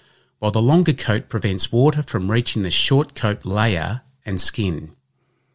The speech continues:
And fact number four, the phrase "smarter than the average bear" actually applies to bears. That doesn't actually quite make much sense, but bears have a high I Q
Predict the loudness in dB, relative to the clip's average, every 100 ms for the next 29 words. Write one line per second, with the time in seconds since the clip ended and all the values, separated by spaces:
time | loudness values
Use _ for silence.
0 | _ _ _ _ _ _ 0 2 2 -2
1 | -4 -4 0 0 0 4 6 6 4 -2
2 | -10 _ -20 -20 _ -10 0 2 4 2
3 | 0 -2 0 2 4 2 0 0 0 0
4 | -2 -4 0 2 2 -2 -6 -12 _ -4
5 | -2 0 0 0 -4 -8 _ _ -12 -6
6 | -4 -2 0 4 6 6 2 0 -4 -4
7 | -10 _ _ _ -16 -16 -4 0 2 0
8 | 0 -4 -4 -4 -4 -4 -4 -4 -6 -4
9 | -2 0 2 2 0 -4 -2 0 2 0
10 | -6 -14 _ _ -2 2 4 4 4 0
11 | -2 -4 -4 -2 2 2 4 2 0 -2
12 | 0 0 -4